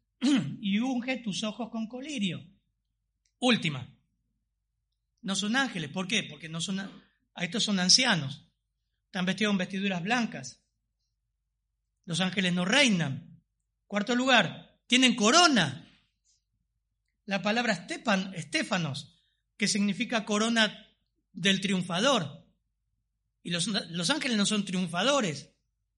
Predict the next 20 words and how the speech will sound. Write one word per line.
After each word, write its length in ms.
Y 120
los 180
ángeles, 320
la 60
Biblia 260
nunca 340
nos 140
muestra 260
que 80
ten-, 320
tienen 300
corona. 600
Pero 320
sí, 640
vez 480
tras 260
vez, 680
vez 460
tras 260
vez, 420